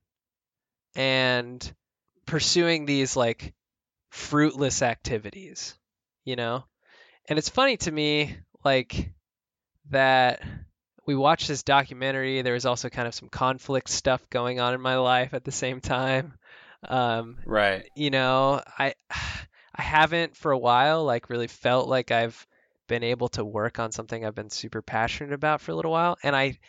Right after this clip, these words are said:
Speaker 2: Yeah.
Speaker 1: after reading Deep Work and watching this, it, like, kinda felt like a little bit of a wake-up call. Like, dude, for one thing,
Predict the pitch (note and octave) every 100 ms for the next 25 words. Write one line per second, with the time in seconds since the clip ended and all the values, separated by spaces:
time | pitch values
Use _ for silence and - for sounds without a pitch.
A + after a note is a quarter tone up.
0 | _ - _ _ - - F#3 G2 D3 C#3
1 | F#3+ G3 C3+ A#2+ B2+ - D#3+ E3 C3 B2
2 | A#2 B2+ - F3 F#3+ G3 - - _ D#3
3 | D3 D#3 C#3 - _ _ _ _ _ _
4 | - F3 G3 C#3 - E3+ F3 E3+ D3+ D3
5 | C#3+ C#3 A2+ A#2 B2 C3+ - - G#2+ -
6 | - _ - B2 B2 B2+ D3+ C3 A2+ A#2+
7 | _ _ _ _ _ _ - D#3 A3 G#3+
8 | C#3+ B2+ B2